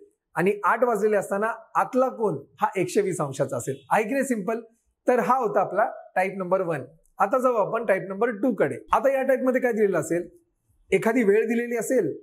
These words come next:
आणि त्यामध्ये विचारतील तुम्हाला की तास काटा आणि मिनिट काटा याच्यामध्ये किती अंशाचा कोन असेल. उदाहरणार्थ, आठ वाजून वीस मिनिटं, म्हणजे प्रश्न काय असणार? आठ वीस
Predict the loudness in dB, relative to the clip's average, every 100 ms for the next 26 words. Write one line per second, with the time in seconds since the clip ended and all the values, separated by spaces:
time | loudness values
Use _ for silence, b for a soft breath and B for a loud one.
0 | -18 -6 0 0 2 2 2 0 0 0
1 | 0 -2 -4 0 2 0 -2 -14 _ _
2 | 0 2 2 -2 0 2 2 0 0 0
3 | 0 0 0 0 0 2 2 2 0 -2
4 | -2 0 0 2 2 2 -2 0 0 0
5 | 0 0 -2 -6 -8 _ -2 0 2 0
6 | -4 -4 -6 -6 _ 0 2 2 2 0
7 | 2 0 2 0 0 -4 -4 -6 -8 -4
8 | -2 0 0 0 0 0 0 -2 -4 -18
9 | _ _ _ 0 2 0 -2 -2 0 -2
10 | -4